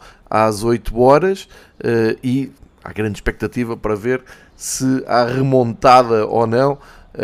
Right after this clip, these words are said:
hum, nos jogos que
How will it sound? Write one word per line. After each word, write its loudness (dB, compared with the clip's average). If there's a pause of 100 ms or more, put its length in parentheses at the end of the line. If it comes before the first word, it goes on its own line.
(440)
hum, -8
nos -4
jogos -2 (100)
que -16